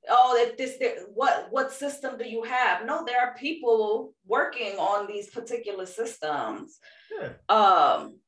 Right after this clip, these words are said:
Speaker 2: I'm
Speaker 1: that,
Speaker 2: down,
Speaker 1: and,
Speaker 2: I'm down
Speaker 1: and
Speaker 2: for
Speaker 1: that
Speaker 2: the
Speaker 1: shit
Speaker 2: middle.
Speaker 1: exists because
Speaker 2: Yeah.
Speaker 1: at the same time, there's plenty of quote unquote bad people that get away with all the bad shit they do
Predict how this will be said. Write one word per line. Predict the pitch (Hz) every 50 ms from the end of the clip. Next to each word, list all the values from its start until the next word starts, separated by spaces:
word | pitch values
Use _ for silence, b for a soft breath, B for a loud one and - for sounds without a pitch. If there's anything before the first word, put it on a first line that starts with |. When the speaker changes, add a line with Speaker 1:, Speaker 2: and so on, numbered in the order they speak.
| _ - 180
Speaker 2:
I'm | 262
Speaker 1:
that, | 285 277 - 349 392 392 339
Speaker 2:
down, | 262 262
Speaker 1:
and, | 254 226
Speaker 2:
I'm | 254 320 320 -
down | 285 349 370 339
Speaker 1:
and | 269 262
Speaker 2:
for | 262
Speaker 1:
that | 277 277 320
Speaker 2:
the | 370
Speaker 1:
shit | 427 359 - -
Speaker 2:
middle. | 233
Speaker 1:
exists | 202 - - - 320 480 427 - - - - - - -
because | - 320 427 392 - -
Speaker 2:
Yeah. | 277
Speaker 1:
at | 269 -
the | 285
same | - - 349 330 320 311 311 -
time, | - 392 392 427 403 381 359 349 349 349 330 -
there's | 311 330 339 330 330 -
plenty | - 349 359 359 349 349 - - - 392 370 339
of | 320 311 - -
quote | - - 359 349 349
unquote | 320 302 311 - - 359 - 311 - -
bad | 302 285 285 294 294 -
people | 302 349 381 - - 294 285 285 320 381 - - _ _ _ _ _ _
that | 202 214 214 220 226 233 240 247 240 226
get | 220 247 277
away | 294 285 294 339 403 440
with | 330 285 277 277
all | 262 254 240
the | 233 226 220
bad | 226 214 208 196
shit | - - - 202 - -
they | 190 185 180 -
do | - - - 480 - -